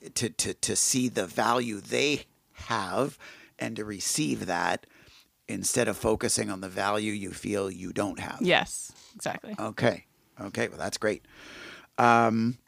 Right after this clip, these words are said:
Speaker 1: e-, even beyond that, uh, you know, one thing that we're looking for in these podcasts are these next gen voices to, to, to speak kind of to our church as a whole, Megan. What,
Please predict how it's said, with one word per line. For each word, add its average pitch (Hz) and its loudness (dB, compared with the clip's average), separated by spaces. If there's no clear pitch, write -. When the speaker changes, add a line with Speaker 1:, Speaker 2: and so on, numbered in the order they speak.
Speaker 1:
e-, 175 2
even 180 2
beyond 113 6
that, 95 0
uh, 95 -2
you 95 -8
know, 95 -4
one 98 -4
thing 98 -4
that 95 -4
we're 92 -4
looking 95 -4
for 101 -2
in 90 -6
these 92 -6
podcasts 95 -4
are 101 -2
these 85 -8
next 107 -2
gen 92 -2
voices 92 -2
to, 113 -4
to, - -2
to - -2
speak - -2
kind 107 -2
of 98 -2
to 143 2
our 95 0
church - -6
as 95 -4
a 92 -4
whole, 98 0
Megan. 92 -6
What, 123 0